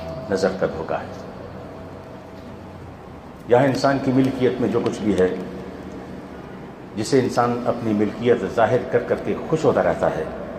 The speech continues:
وہ محض ایک سراب ہے۔ آدمی کا حقیقت میں جو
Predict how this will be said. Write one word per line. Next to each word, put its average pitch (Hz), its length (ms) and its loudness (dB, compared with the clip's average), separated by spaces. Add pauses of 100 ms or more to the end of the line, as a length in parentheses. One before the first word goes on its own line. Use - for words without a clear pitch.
(1400)
وہ 95 100 2
محض 120 340 2 (100)
ایک - 120 -6
سراب 101 280 4 (140)
ہے۔ 80 40 -2 (2000)
آدمی 185 440 6 (120)
کا 160 460 8
حقیقت 180 440 6
میں 147 260 4 (540)
جو 185 140 8